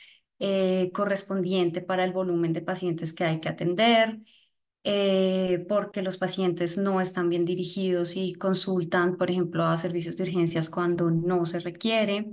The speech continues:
Em, evitamos, pues, también si tenemos una buena gestión en la experiencia del paciente y gestionamos sobre todo la parte de seguridad, pues vamos, eh, a evitar bastantes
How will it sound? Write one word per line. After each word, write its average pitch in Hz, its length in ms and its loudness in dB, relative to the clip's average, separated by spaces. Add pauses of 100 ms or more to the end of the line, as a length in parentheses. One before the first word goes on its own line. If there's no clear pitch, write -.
(760)
Em, 180 1040 2 (100)
evitamos, 180 560 -2
pues, 185 160 -2
también 196 280 2
si 165 120 -2
tenemos 175 340 0
una 185 160 0
buena 190 280 0
gestión 190 440 -4
en 180 60 -2
la 170 60 0
experiencia 170 640 0
del 165 180 0
paciente 165 720 -2 (360)
y 220 320 2
gestionamos 185 680 4
sobre 190 180 0
todo 175 240 0
la 180 160 2
parte - 280 -2
de 175 60 -2
seguridad, 196 560 0
pues 196 140 -2
vamos, 160 600 0 (100)
eh, 190 220 -2
a 185 60 2
evitar 175 420 -2
bastantes 185 760 -2